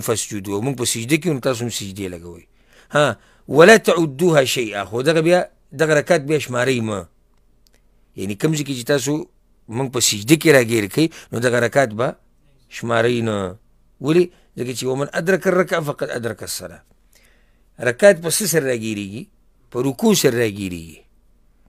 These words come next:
نو که چا سجده راګیره کړه، نو رکعت یې نه یې راګیر کړی. خو پیغمبر صلی الله علیه وسلم وی، او دغه شاهد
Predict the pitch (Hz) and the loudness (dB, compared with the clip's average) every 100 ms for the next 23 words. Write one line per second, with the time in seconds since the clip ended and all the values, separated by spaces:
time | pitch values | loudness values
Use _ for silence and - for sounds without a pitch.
0 | _ _ - 117 127 - 170 - 139 143 | _ _ -12 -8 -2 2 2 2 0 4
1 | 208 196 190 202 180 190 196 - _ _ | 6 6 6 6 6 4 2 -2 _ _
2 | _ _ _ _ _ _ _ _ - 107 | _ _ _ _ _ _ _ _ -12 -2
3 | 110 - 139 110 110 101 90 87 87 - | -2 2 2 2 -4 -4 -6 -8 -12 -12
4 | 85 - - - 117 113 127 143 160 156 | -14 -14 -20 -8 -6 0 0 2 2 2
5 | - 160 165 175 - 123 120 - 123 117 | 4 2 2 0 0 -4 -4 -4 -2 -2
6 | 113 | -2